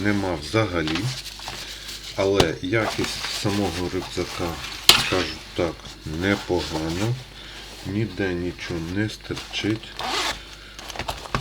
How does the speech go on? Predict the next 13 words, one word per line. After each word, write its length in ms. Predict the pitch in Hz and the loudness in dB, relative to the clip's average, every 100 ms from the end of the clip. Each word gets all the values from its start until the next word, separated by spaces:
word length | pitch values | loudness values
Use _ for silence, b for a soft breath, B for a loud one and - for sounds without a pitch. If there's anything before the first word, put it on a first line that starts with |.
| - | -2
Є 200 | 90 101 92 | 0 2 2
кармашок 580 | 95 98 98 95 - 85 - B B B - - - - - | 4 4 4 2 2 0 -4 B B B 0 0 -6 -8 -2
маленький 560 | 98 95 92 90 - 85 76 - - - - - - - - - - - - - - - - 67 | 2 4 4 2 0 -2 -2 -2 -2 -4 -4 -2 -2 -4 -8 -8 -6 -8 -12 -14 -12 -10 -8 -4
для 600 | 82 85 82 82 80 82 82 | 2 4 4 4 2 2 2
дрібничок, 640 | 87 87 87 113 123 127 127 B B B - - | 2 2 4 4 6 4 4 B B B 0 4
є 80 | 98 | 4
кармашок 540 | - 98 95 90 - - - - - - - - | 2 0 0 -2 -2 -2 -2 -4 -6 -10 -8 0
трошки 340 | 101 92 - 127 | 2 2 2 2
побільше. 640 | - 90 101 95 85 - 87 73 - - - - - - - - - - - - - - - - - - - - - - - - - - - - - - - - - - - - - - - - - | 4 4 6 6 6 4 4 0 0 -2 -2 -2 -2 -4 -8 -8 -10 -12 -12 -8 -10 -10 -14 -8 -6 -4 -6 -4 -6 -6 -8 -12 -12 -10 -8 -10 -10 -10 -10 -6 -4 -2 -4 -12 -10 -4 -4 -4 -4
Все, 340 | - - 113 131 | -2 6 10 10
до 240 | 123 104 | 10 10
речі, 300 | 101 98 104 | 8 6 4
зроблено, 540 | 90 98 107 123 120 | 4 4 6 8 6